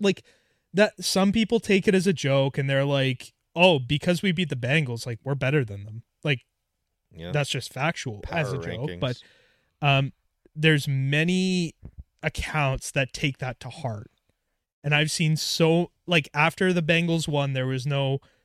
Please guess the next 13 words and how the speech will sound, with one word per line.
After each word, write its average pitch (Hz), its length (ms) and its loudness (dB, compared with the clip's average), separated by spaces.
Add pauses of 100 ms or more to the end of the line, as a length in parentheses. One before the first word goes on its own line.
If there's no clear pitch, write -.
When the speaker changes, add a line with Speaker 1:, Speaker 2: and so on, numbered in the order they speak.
(220)
Speaker 1:
"Congratulations 151 840 2
to 151 80 -2
Joe 135 240 0
Burrow 143 280 0
and 139 120 0
the 135 40 0
Bengals." 127 440 -2
It's, 117 200 -10 (420)
"Oh, 135 240 0
we 156 200 4
beat 208 240 0
the - 80 -4
Bengals, 151 720 0